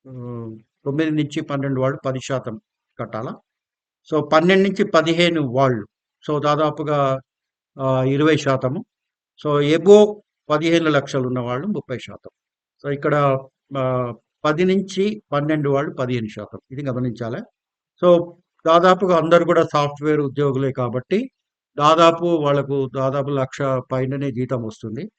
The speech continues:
So, దాదాపు సాఫ్ట్‌వేర్ ఎంప్లాయీస్ అందరూ కూడా దాదాపు ముప్పై శాతం పైన. So, ఏ ఉద్యోగిని అడిగినా కూడా మామూలుగా లక్ష పైనే వాళ్ళకు ఉద్యోగం ఉంటుంది. దాంట్లో ముఖ్యంగా, so, ఎక్కువ ట్యాక్స్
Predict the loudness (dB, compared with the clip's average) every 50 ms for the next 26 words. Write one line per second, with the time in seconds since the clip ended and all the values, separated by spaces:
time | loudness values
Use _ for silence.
0 | _ _ _ _ _ _ -4 -2 -2 0 0 2 2 2 4 4 2 2 0 -4
1 | -4 -2 0 0 0 -2 -2 -4 -2 -2 -2 0 -2 -2 -4 -4 -2 -2 0 0
2 | 0 -2 -2 -4 -6 -6 -4 -2 -2 -4 -4 -4 -6 -6 -4 -4 -6 -6 -4 -2
3 | -2 -2 0 0 2 2 2 2 0 -4 -6 -6 -6 -6 -6 -6 -6 -6 -6 -6
4 | -4 -4 -4 -4 -4 -6 -6 -6 -6 -8 -8 -8 -6 -4 -4 -4 -4 -6 -8 -10
5 | -14 _ _ _ _ -12 -10 -8 -6 -4 -4 -4 -4 -4 -4 -2 -2 -2 -2 -2
6 | -2 -4 -4 -4 -4 -4 -4 -6 -8 -10 -10 -8 -8 -8 -6 -6 -6 -6 -6 -8
7 | -8 -10 -12 -10 -10 -10 -10 -12 _ _ _ _ -20 -20 _ _ -2 0 2 4
8 | 6 6 6 6 4 2 0 -4 -6 -6 -4 -2 -2 0 -2 -2 -4 -6 -6 -8
9 | -10 -12 -12 -16 _ _ _ _ _ _ _ 0 2 4 4 4 4 4 4 2
10 | 2 -2 -6 -4 -2 0 2 4 4 6 4 4 2 0 -10 _ _ _ _ _
11 | _ _ _ -2 0 2 4 6 6 6 4 4 2 4 4 4 6 6 4 4
12 | 4 2 -4